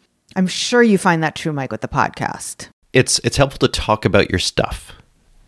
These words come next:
Speaker 2: And I don't think we do that enough. I've told people, like, you don't have to start a podcast, but record an audio message to yourself about ten minutes long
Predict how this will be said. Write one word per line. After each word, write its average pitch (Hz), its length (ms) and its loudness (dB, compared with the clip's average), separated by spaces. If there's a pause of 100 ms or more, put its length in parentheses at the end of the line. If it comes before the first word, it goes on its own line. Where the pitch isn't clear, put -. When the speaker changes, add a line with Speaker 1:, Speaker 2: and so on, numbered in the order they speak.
(200)
Speaker 2:
And 87 600 2 (680)
I - 40 2
don't 113 160 4
think 143 160 -6
we 113 60 -2
do 104 180 0
that 98 160 4
enough. 85 260 -2
I've 95 120 0
told 143 220 2
people, 98 340 0
like, 95 180 -2
you 113 60 0
don't 156 140 2
have 170 140 -10
to - 100 -2
start 131 280 2
a 123 40 -4
podcast, - 720 -2 (800)
but - 240 0 (140)
record 160 400 0
an 143 160 0
audio 117 320 2
message 98 340 -2
to 98 120 -6
yourself 92 500 0
about 90 220 -4
ten 117 180 0
minutes 117 320 0
long 90 340 0